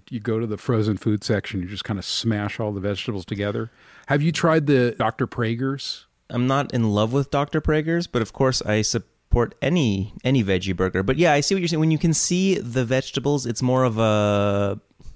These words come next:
Speaker 2: artistic creation. You're not, you're not constrained by the need to simulate an actual dead animal.
Speaker 1: Well, dude, I'm wild, man. I'm not constrained by your
Speaker 2: Yeah, I'm not constrained by your society, man.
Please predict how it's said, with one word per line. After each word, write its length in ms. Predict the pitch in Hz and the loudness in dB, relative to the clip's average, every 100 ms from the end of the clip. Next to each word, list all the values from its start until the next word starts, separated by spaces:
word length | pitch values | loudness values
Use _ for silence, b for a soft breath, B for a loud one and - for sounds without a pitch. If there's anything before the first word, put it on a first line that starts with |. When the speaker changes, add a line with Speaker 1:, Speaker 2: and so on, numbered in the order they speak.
| - _ - | -20 _ -8
Speaker 2:
artistic 420 | 113 135 113 - | -2 -2 -2 -4
creation. 560 | - 107 95 92 - - | -4 -2 -2 -4 -6 -4
You're 140 | 107 | -2
not, 240 | 113 113 - | 0 0 -2
you're 120 | 117 | -2
not 140 | 123 - | -2 0
constrained 800 | 123 - - 113 110 123 135 139 b b b | -2 -2 -2 0 2 0 -2 -6 b b b
by 720 | 92 101 95 95 98 98 92 b b b b b | -4 0 2 2 0 0 -4 b b b b b
the 120 | 104 | 0
need 460 | 98 101 110 110 104 | 2 4 4 4 0
to 120 | 107 | -4
simulate 840 | - - 113 110 101 95 92 - - _ _ - | -4 0 2 2 2 0 -2 -4 -14 _ _ -6
an 120 | 98 | -4
actual 680 | 101 98 - 98 90 90 - - - | -2 -4 -4 -2 0 0 -4 -8 -2
dead 180 | 90 80 | 0 0
animal. 320 | 76 76 - _ - | -2 -6 -8 _ -6
Speaker 1:
Well, 100 | 139 | -4
dude, 300 | 120 170 127 | 2 4 4
I'm 200 | 127 123 | 4 2
wild, 520 | 107 117 113 110 104 101 | 2 2 4 2 2 2
man. 540 | 104 98 95 95 87 | 2 2 0 -4 0
I'm 140 | 151 156 | 4 6
not 220 | 151 - | 4 4
constrained 680 | 143 - - 131 - 127 | 2 4 2 2 4 4
by 120 | 113 107 | 2 0
your 260 | 107 107 | 2 4
Speaker 2:
Yeah, 240 | 156 160 127 | 4 4 4
I'm 80 | 147 | 4
not 180 | 180 | 2
constrained 720 | 190 175 - - 143 147 156 | 4 2 2 2 4 6 6
by 140 | 135 120 | 6 4
your 180 | 110 104 | 4 2
society, 880 | - 110 - 107 110 110 101 98 | 0 2 2 2 4 4 4 2
man. 480 | 95 95 95 95 101 | 2 0 0 -2 -4